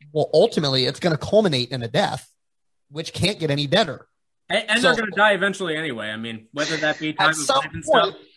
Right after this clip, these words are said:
Speaker 1: the call won't have stopped severity,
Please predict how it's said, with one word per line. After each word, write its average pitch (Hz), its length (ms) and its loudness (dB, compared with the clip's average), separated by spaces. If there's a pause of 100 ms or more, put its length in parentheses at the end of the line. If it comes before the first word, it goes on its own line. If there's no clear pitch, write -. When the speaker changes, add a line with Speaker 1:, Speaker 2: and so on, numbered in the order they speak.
(260)
Speaker 1:
the 202 60 -8
call 247 400 6
won't 208 240 2
have 165 120 -2
stopped 208 420 0
severity, 151 760 0